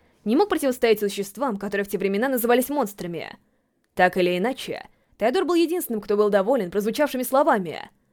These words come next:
«Хорошо. Это хорошо. Было бы тяжело, если бы я первым озвучил эту историю, так что теперь я просто могу прикрепить её к уже сформировавшемуся скелету.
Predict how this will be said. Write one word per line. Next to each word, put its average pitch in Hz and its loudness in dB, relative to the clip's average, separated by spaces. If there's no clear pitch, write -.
«Хорошо. 170 -2
Это 208 2
хорошо. 285 2
Было 196 4
бы 254 2
тяжело, 294 -2
если 202 2
бы 196 0
я 196 4
первым 254 4
озвучил 233 0
эту 233 2
историю, - 0
так 196 -2
что 294 -6
теперь 311 -2
я 269 4
просто 240 0
могу 220 0
прикрепить 196 -4
её 170 -4
к - -12
уже 220 4
сформировавшемуся 226 0
скелету. 214 -2